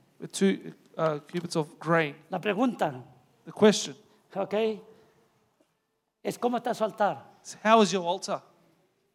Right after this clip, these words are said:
Speaker 2: El altar de adoración,
Speaker 1: The altar of worship,
Speaker 2: de rendimiento.
Speaker 1: of surrender.
Speaker 2: ¿Ok? ¿Se acuerda lo que dice Romanos doce uno?
Speaker 1: Remember what Romans twelve one says?
Speaker 2: ¿Eh?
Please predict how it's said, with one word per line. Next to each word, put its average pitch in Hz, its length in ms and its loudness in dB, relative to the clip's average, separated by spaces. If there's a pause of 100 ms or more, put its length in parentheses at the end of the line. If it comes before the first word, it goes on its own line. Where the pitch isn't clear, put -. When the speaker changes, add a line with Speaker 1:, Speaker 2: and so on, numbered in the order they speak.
(120)
Speaker 2:
El 196 120 -6
altar 196 260 -2
de 202 60 -2
adoración, 185 600 -4
Speaker 1:
The 165 60 -8
altar 180 300 0
of 143 160 0
worship, 185 320 6 (440)
Speaker 2:
de 202 120 -2
rendimiento. 202 800 -4 (600)
Speaker 1:
of 165 140 2
surrender. 185 560 4
Speaker 2:
¿Ok? 165 140 -12 (160)
¿Se 190 80 -2
acuerda 285 340 4 (140)
lo 247 120 -2
que 262 100 4
dice 269 340 2
Romanos 247 420 4
doce 254 280 0
uno? 262 260 -4 (260)
Speaker 1:
Remember 208 280 4
what 202 240 6
Romans 208 240 0
twelve 208 300 2
one 208 200 0
says? 196 240 -10
Speaker 2:
¿Eh? 269 260 -2